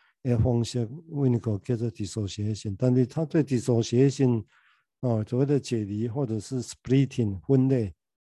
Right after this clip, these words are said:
哦，伊感觉混，当，常常混在一起。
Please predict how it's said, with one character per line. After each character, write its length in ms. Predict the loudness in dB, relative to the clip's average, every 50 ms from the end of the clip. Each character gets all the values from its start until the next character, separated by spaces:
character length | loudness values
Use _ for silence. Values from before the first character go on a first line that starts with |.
| _ _ _ _
哦， 160 | -10 -8 -6 -2
伊 140 | -2 -2
感 160 | 0 0 0 0
觉 120 | 0 -2 -2
混， 280 | -4 -6 -6 -6 -8
当， 400 | -6 -4 -4 -4 -4 -4 -6 -8 -12 -18 _ _
常 200 | _ -6 -4 -2
常 140 | -2 -2 -2
混 220 | -2 -2 -2 -2 -2
在 220 | -4 -6 -6 -6
一 60 | -8
起。 280 | -8 -10 -12 -14 -14